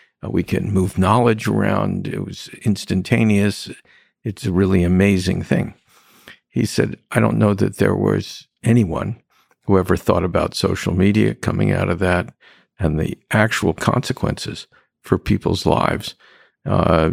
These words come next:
you know, so there's always some, um, uh, some younger person. I just saw one of these yesterday. It's reported on the national news who killed himself when people use social media, uh, to, to basically,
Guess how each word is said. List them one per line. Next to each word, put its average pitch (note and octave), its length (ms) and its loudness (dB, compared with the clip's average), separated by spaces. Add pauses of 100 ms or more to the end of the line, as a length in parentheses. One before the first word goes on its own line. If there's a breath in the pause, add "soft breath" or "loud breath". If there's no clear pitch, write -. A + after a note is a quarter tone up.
(120)
you - 180 -2
know, F#2 280 -2
so - 140 -8
there's F#2+ 260 -2
always F#2+ 400 0 (420 loud breath)
some, F#2 580 2
um, F2 320 4 (1160 loud breath)
uh, - 220 -2 (460)
some F#2+ 340 -4
younger F#2 340 2
person. B2 460 2
I F#2+ 80 -2
just - 280 -4
saw G2 240 0
one F#2+ 200 2
of F2 80 -2
these F2+ 260 -2
yesterday. G2+ 640 0 (380 loud breath)
It's - 120 -6
reported F#2 440 0
on E2+ 140 2
the F2 100 0
national F#2 500 -2
news F2 340 0
who F2 100 -2
killed G#2 360 0
himself - 580 -2 (420 loud breath)
when G2 240 0
people - 340 0
use F#2 280 2
social F#2 500 0
media, F#2 760 2
uh, F#2+ 280 0 (540 soft breath)
to, - 180 -2
to G2 120 -2
basically, F2+ 840 0